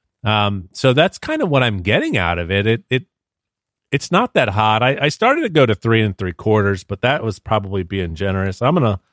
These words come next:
I like it okay to finish it.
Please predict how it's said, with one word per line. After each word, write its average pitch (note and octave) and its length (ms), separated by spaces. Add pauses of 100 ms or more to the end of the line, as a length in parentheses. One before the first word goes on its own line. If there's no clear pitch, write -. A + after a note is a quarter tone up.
(1700)
I E3 80
like A2+ 420
it A#2+ 200
okay G2 540
to F2 100
finish G2+ 400
it. G#2 200